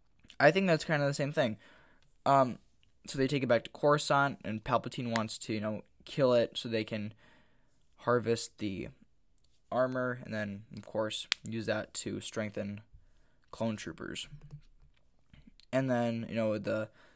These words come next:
beast gets out and everything, the Jedi have to kill it. And then there, there's kind of a plot thread that doesn't ever go anywhere in the show where Palpatine tells the scientist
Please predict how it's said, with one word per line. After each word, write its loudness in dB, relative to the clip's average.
beast 2
gets 0
out 6
and -4
everything, -2
the -2
Jedi -6
have -8
to -14
kill -6
it. -10
And 2
then 4
there, 6
there's 6
kind 0
of 0
a 2
plot 2
thread 4
that 0
doesn't 6
ever 0
go 2
anywhere -2
in -4
the -4
show 2
where 0
Palpatine 2
tells 2
the 0
scientist 0